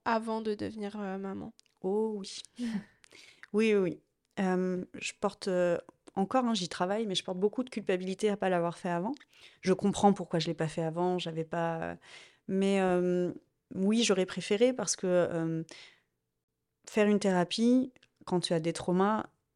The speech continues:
Speaker 2: ça te puise une énergie de dingue. Euh, ça t'amène à avoir des besoins, en tout cas ça m'amène, je vais parler pour moi,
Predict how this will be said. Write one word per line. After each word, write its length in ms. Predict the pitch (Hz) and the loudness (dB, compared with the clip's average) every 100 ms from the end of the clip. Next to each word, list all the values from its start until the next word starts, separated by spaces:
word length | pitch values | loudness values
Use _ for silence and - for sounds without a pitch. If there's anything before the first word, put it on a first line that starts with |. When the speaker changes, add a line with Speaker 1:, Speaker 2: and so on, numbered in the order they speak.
| _ | _
Speaker 2:
ça 300 | - - 170 - - | -8 -2 -2 -4 -4
te 80 | 180 | -6
puise 420 | - - 220 202 | -4 -4 0 0
une 120 | 175 | 2
énergie 640 | 170 175 170 165 180 185 | 2 4 2 0 -2 -2
de 140 | 175 165 | -2 -2
dingue. 440 | 170 214 226 175 - - - _ - | 0 0 0 -2 -10 -20 -20 _ -4
Euh, 520 | 175 165 165 160 160 - | -2 0 0 0 -2 -4
ça 220 | - 175 165 | -4 -2 -2
t'amène 380 | 185 185 202 | 0 2 2
à 80 | 190 | 2
avoir 200 | 165 170 | 2 0
des 120 | 170 | -2
besoins, 360 | 165 170 175 180 | -2 0 0 0
en 80 | - | -2
tout 80 | - | -4
cas 100 | 165 | -2
ça 240 | - 214 | 0 0
m'amène, 320 | 214 175 185 | 2 4 2
je 60 | 190 | 0
vais 60 | 165 | -4
parler 240 | 156 160 | -4 -6
pour 180 | - 165 | -4 -2
moi, 220 | 175 208 | -2 -2